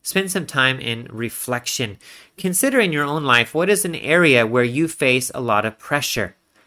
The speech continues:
Is it at work? Is it at your family life? Is it in your community? Someone who's pressuring you, pushing you to try to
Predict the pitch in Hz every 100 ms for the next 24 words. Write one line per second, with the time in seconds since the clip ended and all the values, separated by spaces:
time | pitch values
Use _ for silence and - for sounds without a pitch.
0 | _ _ _ - 120 123 104 110 151 165
1 | - _ _ _ - 113 110 95 92 -
2 | 135 165 170 151 143 143 143 - _ _
3 | - 113 120 117 110 104 - 104 127 170
4 | 160 160 151 147 - - _ _ - -
5 | 170 190 165 143 139 151 135 - _ _
6 | _ - 175 196 190 - 143 117 104 95
7 | 92 _ _ _ _ _ _ _ _ _
8 | _ _ _ - - 233 - 170 123 101
9 | 92 _ _ - 180 180 - 151 160 160
10 | - 156 147 143